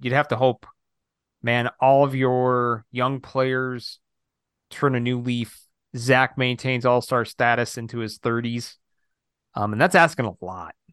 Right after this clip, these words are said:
So, yeah, the only path that I think makes any sense is if it's really after the twenty twenty-five season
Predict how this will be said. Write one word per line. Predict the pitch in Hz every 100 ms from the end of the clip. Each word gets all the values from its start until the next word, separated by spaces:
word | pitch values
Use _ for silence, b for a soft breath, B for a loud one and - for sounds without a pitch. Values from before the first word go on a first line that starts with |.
| _ _
So, | - - 123 117 117 113 104 _ _ _ _ _ _ _ _
yeah, | - -
the | 139
only | 170 220
path | 156 156 151 123
that | 127
I | 120
think | 120 123 113 107 _ _ _
makes | 127 127 131 -
any | 131 117
sense | - 135 117
is | 110 117
if | 113 - _ _ _ _ _ _ _ _ _ _ _ _ _ _ _ - B B -
it's | - 131
really | 131 131
after | - 123 120 - 131 127
the | 120 120 120 120 120 110 _ _ _ _ _
twenty | - 113 117
twenty-five | 120 123 120 131 139 123
season | 113 101 98 98